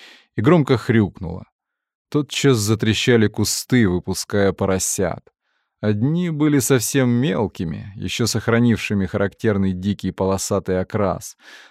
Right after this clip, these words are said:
другие постарше, покрупнее. Последним на поляну выбрался матерый сикач.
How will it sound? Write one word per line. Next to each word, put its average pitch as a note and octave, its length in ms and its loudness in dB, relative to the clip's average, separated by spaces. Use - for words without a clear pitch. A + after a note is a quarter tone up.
другие G2 440 -4
постарше, - 800 0
покрупнее. F#2+ 840 -2
Последним C#3+ 760 -4
на A2 120 2
поляну C#3+ 460 2
выбрался A#2+ 600 4
матерый F#2+ 560 2
сикач. - 840 -6